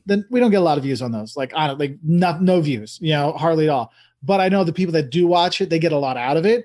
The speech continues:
And I think that's one I'm most proud of 'cause it, it's given a new family kind of, like, this, this, like, pat on the back, kind of push out the door, "You can do it."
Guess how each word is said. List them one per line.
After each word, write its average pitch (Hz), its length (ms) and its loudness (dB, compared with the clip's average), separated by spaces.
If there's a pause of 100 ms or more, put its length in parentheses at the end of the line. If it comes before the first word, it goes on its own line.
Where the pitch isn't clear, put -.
And 165 100 -12
I 151 60 -2
think 156 220 -4
that's 160 300 -2
one 160 140 -2
I'm 139 140 -6
most 139 240 -10
proud 170 260 -2
of 123 160 -6
'cause 139 160 -8
it, 147 100 -10 (100)
it's 165 240 -6
given 180 240 -2
a 156 40 0
new 175 220 2
family 156 680 -4 (380)
kind 175 120 -2
of, 156 40 0
like, 156 220 0
this, 156 380 -2 (280)
this, 170 220 -2
like, 143 320 -2 (220)
pat 190 260 -2
on 185 100 -2
the 175 80 -4
back, 165 360 -4
kind 165 160 -6
of 135 100 -10
push - 300 -4
out 170 180 -2
the - 60 -14
door, 165 260 0
"You 160 220 -8
can 156 160 -8
do 156 180 -4
it." 269 200 -4